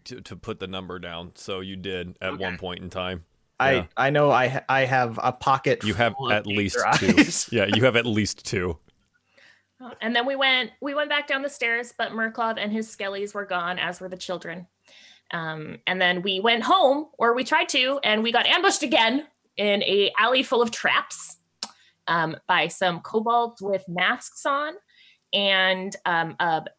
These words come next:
Speaker 2: a bugbear and somebody else. Who else is with the bugbear?
Speaker 1: A little brain doggo.
Speaker 2: Oh, right, the brain doggo.
Speaker 1: Mm-hmm.
Speaker 2: Um, um, Cry put some of the kobolds to sleep, and
Speaker 1: Mm-hmm.
Speaker 2: after that, Mina threw a fireball at them,
Speaker 1: Uh-huh.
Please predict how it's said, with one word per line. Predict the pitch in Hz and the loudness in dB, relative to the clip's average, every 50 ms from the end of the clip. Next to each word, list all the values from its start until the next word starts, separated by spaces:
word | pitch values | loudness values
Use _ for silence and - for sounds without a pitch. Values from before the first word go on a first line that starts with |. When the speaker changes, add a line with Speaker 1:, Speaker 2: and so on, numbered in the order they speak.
| _ - | _ -12
Speaker 2:
a | 151 147 143 143 139 139 135 135 135 131 127 127 - - | -10 -10 -10 -10 -10 -10 -10 -12 -12 -14 -14 -10 -4 -4
bugbear | 185 226 220 285 302 302 294 302 311 311 - _ - | -4 -2 0 0 0 0 0 -2 -4 -6 -8 _ -14
and | 196 196 196 180 180 180 165 175 - | -10 -8 -6 -4 -4 -6 -6 -10 -14
somebody | - - 196 202 202 202 196 185 - | -16 -14 -14 -14 -14 -14 -14 -14 -12
else. | - 147 143 135 135 - - | -10 -10 -10 -12 -14 -16 -16
Who | 302 320 | -12 -10
else | 214 202 - - | -10 -10 -10 -14
is | 220 214 | -16 -16
with | 185 180 _ _ _ _ | -16 -16 _ _ _ _
the | 180 175 | -20 -20
bugbear? | _ - - - - - _ _ _ _ _ _ _ _ _ _ _ _ _ _ _ _ _ - | _ -20 -20 -20 -20 -20 _ _ _ _ _ _ _ _ _ _ _ _ _ _ _ _ _ -8
Speaker 1:
A | - 87 | -4 0
little | 92 95 92 87 87 | 0 2 2 2 2
brain | 85 82 85 85 95 101 98 | 2 0 0 2 2 2 2
doggo. | 90 80 80 82 82 80 80 82 - - _ _ - | 4 2 2 2 2 0 0 0 -2 -8 _ _ -10
Speaker 2:
Oh, | - - - - - | -8 -8 -6 -6 -6
right, | - - - - | -6 -6 -8 -10
the | - - | -14 -16
brain | - - - - - - - | -16 -16 -16 -16 -18 -18 -18
doggo. | - - - - - - - - - - - _ _ _ _ _ - - - - - - - 185 | -18 -16 -16 -16 -18 -18 -20 -20 -20 -20 -20 _ _ _ _ _ -20 -20 -20 -20 -10 -2 0 2
Speaker 1:
Mm-hmm. | 196 185 180 170 185 | 2 2 2 2 2
Speaker 2:
Um, | 202 202 196 196 196 190 190 196 190 185 185 180 | 4 4 6 6 6 4 2 0 -2 -6 -6 -8
um, | 170 - _ _ _ _ - - _ _ _ _ - | -10 -14 _ _ _ _ -20 -20 _ _ _ _ -12
Cry | - - 262 247 277 | -4 0 2 2 2
put | 269 359 - | 2 -2 -4
some | - 330 311 | -4 -6 -6
of | 302 | -6
the | 302 - | -6 -4
kobolds | - 269 247 254 247 247 - | -4 -2 -2 -2 -4 -4 -6
to | 277 269 | -10 -8
sleep, | - 220 226 330 - _ _ _ _ _ _ _ _ _ - | -8 -8 -8 -8 -10 _ _ _ _ _ _ _ _ _ -8
and | 196 190 190 196 190 185 185 175 | -6 -2 -2 0 0 0 -2 -2
Speaker 1:
Mm-hmm. | 170 | -2
Speaker 2:
after | 190 208 208 - 240 | -2 -2 -2 -2 -2
that, | 226 226 214 - | 0 0 0 0
Mina | 202 202 202 208 | -2 -6 -6 -4
threw | 214 220 220 | -2 -2 -2
a | 220 | 0
fireball | 220 190 180 175 - 160 165 | 0 0 0 0 0 0 0
at | 160 156 - | 0 0 -2
them, | 196 220 233 - _ _ _ _ _ _ _ _ - - - | -6 -8 -8 -12 _ _ _ _ _ _ _ _ -20 -12 -8
Speaker 1:
Uh-huh. | - | -6